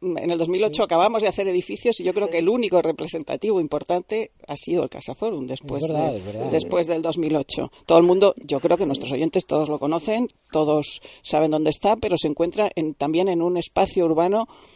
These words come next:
Speaker 1: especial que me gustaría también que nos comentaras un poco cómo planteas esos, eh, restos
Speaker 3: Bueno.
Speaker 1: urbanos que quedan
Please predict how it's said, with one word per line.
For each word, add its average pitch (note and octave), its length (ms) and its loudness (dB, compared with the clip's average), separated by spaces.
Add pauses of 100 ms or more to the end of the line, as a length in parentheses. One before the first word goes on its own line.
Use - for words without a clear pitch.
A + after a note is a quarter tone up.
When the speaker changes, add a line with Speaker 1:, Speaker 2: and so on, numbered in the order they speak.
(320)
Speaker 1:
especial F3+ 680 6
que E3 140 -4
me D#3 100 -2
gustaría D3 400 0
también E3+ 240 -2
que E3+ 80 -2
nos E3+ 120 -4
comentaras D3+ 420 -2
un F3+ 80 -4
poco E3 200 4
cómo E3+ 180 0
planteas D3+ 680 0
esos, - 340 -2 (520)
eh, D3 220 4
restos F#3+ 520 2
Speaker 3:
Bueno. E3+ 140 6
Speaker 1:
urbanos G#3 340 6
que F#3 120 2
quedan A3 500 6